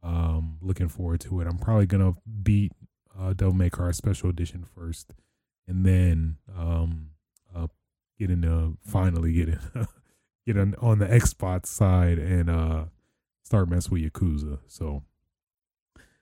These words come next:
um, yeah, and then Modern Warfare, uh, I guess due to the weird cross-generation stuff with, um,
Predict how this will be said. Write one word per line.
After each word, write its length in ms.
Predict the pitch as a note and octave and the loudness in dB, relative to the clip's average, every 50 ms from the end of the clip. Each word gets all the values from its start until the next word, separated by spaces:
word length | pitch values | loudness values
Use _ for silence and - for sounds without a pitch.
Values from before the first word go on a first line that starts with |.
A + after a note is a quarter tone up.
| _ _ _ _ _ | _ _ _ _ _
um, 720 | G#2 G#2 G2+ G2+ G#2 G#2 G#2 G2+ G#2 G#2 G#2 G#2 G#2+ G#2 - - - _ - | 0 4 6 6 8 8 8 8 8 6 6 4 4 0 -4 -10 -18 _ -2
yeah, 260 | C3+ C#3+ C3 G#2 F#2+ | 0 2 4 4 4
and 140 | F#2 G2 G#2 | 4 6 6
then 640 | A2 A2 A2 A2+ A2+ A2+ A2+ A2+ A2+ A2+ G#2 E2+ A2 | 8 8 8 8 6 4 4 2 -2 -4 -4 -8 -6
Modern 340 | A#2+ A#2+ B2 B2+ B2+ A#2+ | -4 0 2 2 4 4
Warfare, 840 | A#2 A#2 A#2+ A#2+ A#2+ - - - A#2+ A#2 A#2+ A#2+ A#2+ A#2+ B2 B2 A#2+ _ _ - G#2 | 4 6 6 6 4 4 4 4 6 6 6 6 6 6 4 2 0 _ _ -6 -2
uh, 60 | G#2+ | 0
I 200 | G2+ G2 G2+ G#2 | 2 4 4 4
guess 360 | G2+ A2 G#2+ G2+ - - - - - G2+ G2 - _ _ - B2+ A#2 G2+ | 6 6 6 6 4 2 -2 -8 -8 -10 -18 -20 _ _ -10 -8 -2 4
due 320 | F#2+ A#2 A#2 A2+ A2 A2 | 6 6 8 6 6 4
to 240 | F#2+ - - A2+ G#2+ | 2 2 2 2 4
the 100 | G2+ G#2 | 4 4
weird 640 | F#2+ G2 G#2 G#2+ G#2+ G#2+ G#2+ G#2+ G#2 G2 G#2 F2 - _ _ _ _ _ _ _ _ _ _ _ | 4 6 6 6 8 6 6 6 6 4 4 2 0 _ _ _ _ _ _ _ _ _ _ _
cross-generation 1700 | - - A#2+ A2 G#2+ G#2 G#2 G#2 - - - - - - G#2+ A#2 A#2 G#2+ G#2+ G2 G2 G2 G#2+ G#2+ - - - A#2 A2 G#2+ G#2 G#2 G2+ G2+ | 0 4 4 6 6 6 4 2 0 -4 -10 -10 -4 2 4 4 6 6 6 6 6 6 6 6 4 4 2 4 4 4 4 4 2 0
stuff 640 | G2 - - - - G#2+ G2+ G2+ G2+ - - - - | 0 -4 -4 0 2 4 4 4 2 2 -2 -8 -2
with, 500 | G2+ G2+ G#2 G#2 G2+ F#2+ - - - _ _ _ _ _ _ _ _ _ _ _ _ _ _ _ | 2 4 4 6 4 4 2 -2 -10 _ _ _ _ _ _ _ _ _ _ _ _ _ _ _
um, 640 | - G#2 G2 F#2+ F#2+ F#2+ F#2+ F#2 F2+ F2+ F#2 F#2 F2 | -2 2 4 6 6 8 6 6 6 4 4 2 0